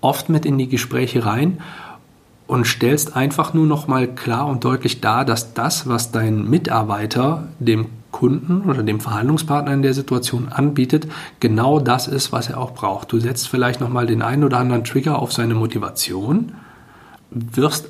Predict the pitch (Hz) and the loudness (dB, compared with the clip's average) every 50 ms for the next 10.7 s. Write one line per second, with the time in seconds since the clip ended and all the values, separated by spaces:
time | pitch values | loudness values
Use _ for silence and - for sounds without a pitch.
0 | - - - - 123 123 131 131 127 127 127 127 127 123 123 123 123 123 - - | -16 -6 -2 0 0 2 0 0 0 2 2 2 4 2 2 2 0 -4 -8 -6
1 | 120 110 117 147 - - - - - 139 123 123 123 123 123 120 123 143 - - | -4 0 0 0 0 -2 -4 -6 -4 -2 0 0 2 2 2 2 2 0 0 0
2 | 127 127 131 131 - - 127 117 117 117 113 117 113 - - - - 135 131 127 | -2 -2 -2 -4 -2 -2 0 0 0 0 -2 -4 -6 -8 -8 -6 -4 -2 -2 2
3 | 120 123 123 123 123 117 120 127 123 123 - 123 117 117 117 - 123 127 127 - | 2 2 4 4 2 2 2 0 -2 -2 -2 -2 -2 -2 -2 -2 -2 -2 -2 -2
4 | - 117 113 113 127 127 127 - 139 131 - - - 135 135 139 143 139 139 - | -2 0 2 2 2 2 2 -2 -2 -4 -4 -2 0 4 4 4 4 2 0 -2
5 | - 123 123 127 131 131 127 123 127 - - - - - 123 120 120 123 113 120 | -2 0 2 4 4 4 4 2 0 -6 -12 -16 -12 -8 -6 -2 0 0 2 4
6 | 120 120 120 117 - 135 131 127 - - 120 - - 127 127 127 123 120 123 120 | 4 4 2 0 0 -2 -2 -2 -4 -6 -6 -4 -2 -2 -2 -2 -2 0 0 0
7 | 123 - - - - 131 120 123 123 120 120 120 123 123 - - - - - - | 0 -2 -4 -2 0 0 0 2 2 2 2 2 0 -2 -4 -10 -16 -16 -16 -16
8 | - - - - - 113 110 123 120 117 - 135 139 135 131 127 - - 113 - | -18 -18 -10 -8 -6 -2 -2 -2 -2 0 0 0 2 4 4 2 2 0 -2 -2
9 | - - 117 113 - - 127 - - 123 113 - 120 117 131 123 127 - 120 113 | -2 -4 -4 -2 -2 -4 -4 -2 -2 -2 0 0 0 0 0 0 0 0 0 0
10 | 110 113 110 104 107 - - - - 135 139 139 180 | 0 0 -2 -4 -4 -6 -6 -2 2 2 2 2 2